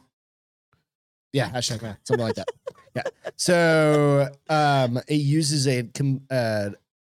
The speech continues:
Speaker 1: advanced algorithm has predicted the end of world,
Speaker 2: To say
Speaker 1: end
Speaker 2: what?
Speaker 1: of the world could be, come upon us with a, with a theory suggesting that life could end as we know it in twenty fifty.
Speaker 2: An asteroid?
Speaker 1: Hopefully.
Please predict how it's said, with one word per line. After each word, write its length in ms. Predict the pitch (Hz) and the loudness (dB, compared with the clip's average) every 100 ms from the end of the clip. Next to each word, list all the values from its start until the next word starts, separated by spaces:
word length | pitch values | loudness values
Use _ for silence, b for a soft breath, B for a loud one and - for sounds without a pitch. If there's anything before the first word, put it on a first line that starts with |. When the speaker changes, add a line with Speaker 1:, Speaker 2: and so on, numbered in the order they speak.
| _ - | _ -4
Speaker 1:
advanced 640 | 147 120 156 180 208 - | -2 2 2 2 0 -2
algorithm 720 | - 165 175 151 135 117 113 120 | 0 2 2 2 0 0 -2 -2
has 180 | 131 127 | -4 -2
predicted 480 | 139 135 139 135 | -2 -2 -4 -6
the 180 | 117 120 | -8 -6
end 220 | 113 143 | -4 -4
of 60 | 170 | -2
world, 400 | 180 156 131 123 | -2 0 0 2
Speaker 2:
To 40 | |
say 60 | 180 | 2
Speaker 1:
end 80 | 156 | 2
Speaker 2:
what? 100 | - | 2
Speaker 1:
of 60 | |
the 60 | 131 | 2
world 440 | 120 123 123 110 101 B B B | 0 -2 0 -2 -6 B B B
could 200 | 147 139 | -2 0
be, 480 | 139 127 120 120 - _ - - | 2 2 2 -2 -6 _ -20 -10
come 160 | 156 | -4
upon 380 | 160 135 147 143 | -4 -4 -4 -2
us 260 | 107 110 - b b b b - | -2 -4 -8 b b b b -4
with 180 | 127 | 0
a, 220 | 127 123 120 - _ _ | 0 0 -4 -10 _ _
with 180 | 135 117 | -6 -2
a 120 | 117 | -4
theory 420 | 110 123 156 160 | -4 0 2 4
suggesting 540 | 147 143 131 131 - 127 | 2 0 0 0 0 -2
that 120 | 110 | -4
life 260 | 107 110 120 | -4 -4 -4
could 180 | - 131 | -4 -4
end 320 | 110 113 107 - | -4 -4 -6 -8
as 240 | 98 104 | -10 -8
we 80 | 131 | -8
know 200 | 123 95 | -6 -8
it 100 | 95 - | -12 -14
in 60 | 98 | -16
twenty 380 | - 160 - 156 | -14 -14 -14 -16
fifty. 320 | - 80 - 165 | -14 -14 -8 -6
Speaker 2:
An 60 | |
asteroid? 400 | 156 - 240 269 - _ _ _ _ | -4 -4 -4 -4 -6 _ _ _ _
Speaker 1:
Hopefully. 340 | - 135 - | -8 -8 -8